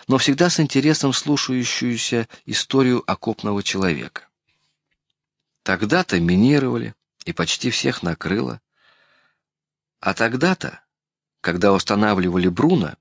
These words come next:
Игорю Николаевичу, так он стал называть Игоря, пуля отбила каблук, а ему, Седых,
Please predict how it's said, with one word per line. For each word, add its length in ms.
Игорю 300
Николаевичу, 760
так 200
он 80
стал 280
называть 480
Игоря, 440
пуля 280
отбила 360
каблук, 680
а 120
ему, 260
Седых, 560